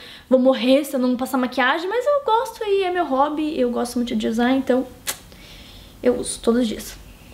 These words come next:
Pergunta número quatro. Você acha que determinadas maquiagens são restritas dependendo da idade?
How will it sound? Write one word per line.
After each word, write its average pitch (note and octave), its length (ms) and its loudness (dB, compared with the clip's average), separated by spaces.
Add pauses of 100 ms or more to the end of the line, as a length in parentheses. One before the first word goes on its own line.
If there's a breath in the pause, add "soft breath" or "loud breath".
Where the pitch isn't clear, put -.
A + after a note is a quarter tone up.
(100)
Pergunta A4 300 2
número A#4+ 320 0
quatro. A#3 500 -2 (560 loud breath)
Você G4+ 240 2
acha G#4+ 180 2
que G4+ 100 -12
determinadas F#4 520 2
maquiagens D4+ 480 0
são D#4 100 -4
restritas D4 540 0
dependendo B3+ 460 0
da G3+ 100 -4
idade? G#3 640 -2